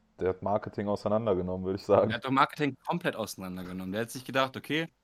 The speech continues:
Speaker 2: so, wir können den Leuten die Wahl geben, dass sie irgendwie machen, was sie wollen, aber wir können auch einfach schöne Geschichten für dreizehn, vierzehnjährige Teenies kaufen, dass sie sich in zehn Jahren dann einfach unbedingt einen Diamantenring kaufen wollen oder, oder, oder sich verla-, einverlangen zur, zur Hoch-, Hochzeit.“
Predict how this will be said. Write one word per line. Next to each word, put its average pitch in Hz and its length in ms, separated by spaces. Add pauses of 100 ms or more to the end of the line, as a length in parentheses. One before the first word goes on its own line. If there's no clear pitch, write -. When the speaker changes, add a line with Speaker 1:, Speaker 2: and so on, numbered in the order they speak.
(540)
Speaker 2:
so, - 160
wir 104 80
können 135 160
den 127 100
Leuten 123 280
die 101 180
Wahl 120 240
geben, 120 220
dass 110 120
sie 107 80
irgendwie 101 140
machen, 104 220
was 92 140
sie 92 100
wollen, 127 380
aber 98 200
wir 92 80
können 117 200
auch 101 100
einfach 107 460 (680)
schöne 123 260
Geschichten 127 440
für 120 120
dreizehn, 110 380
vierzehnjährige 110 600
Teenies 135 280
kaufen, 127 320
dass 113 120
sie 117 100
sich 107 120
in 107 80
zehn 110 240
Jahren 107 120
dann 101 120
einfach 101 260
unbedingt 110 540
einen 107 220
Diamantenring 107 640
kaufen 107 360
wollen 101 180
oder, 95 360
oder, 98 380 (200)
oder 98 180
sich 95 180
verla-, 101 380
einverlangen 101 540
zur, 95 340
zur 98 180
Hoch-, 101 320
Hochzeit.“ 95 420